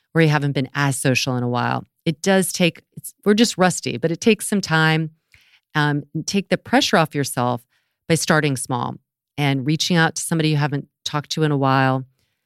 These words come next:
talking to some one person, um, on an errand that you don't even know, and just to start a conversation and start that, um,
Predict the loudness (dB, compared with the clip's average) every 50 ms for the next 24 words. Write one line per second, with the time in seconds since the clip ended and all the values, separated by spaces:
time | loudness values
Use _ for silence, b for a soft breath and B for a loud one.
0 | _ _ _ -6 -4 -4 -4 0 0 2 2 2 2 -2 -4 -4 -2 0 2 2
1 | 2 2 0 -4 _ -6 -2 0 2 2 2 0 -2 -2 -2 -2 -2 -2 -2 -2
2 | 0 0 -2 -4 -6 _ _ _ _ _ _ _ _ _ -2 0 0 0 0 -2
3 | -4 -6 _ _ _ 0 2 2 4 2 2 2 2 4 4 4 2 2 0 -4
4 | -8 -12 -12 -10 -10 -10 -6 -2 0 2 2 2 0 -2 -4 _ _ _ -4 2
5 | 2 4 4 4 2 2 2 2 2 2 2 2 2 2 0 -4 -6 -8 -10 -10
6 | -10 _ _ -4 0 0 0 0 0 -2 -2 -2 -2 -2 0 2 2 2 0 -2
7 | -8 -8 -6 -4 -4 -4 -4 -4 -2 -2 -2 -2 -2 -2 -2 -4 -4 -4 -4 -2
8 | 0 0 0 0 0 -4 -4 -4 -6 -8 _ -12 -10 -8 -8 -10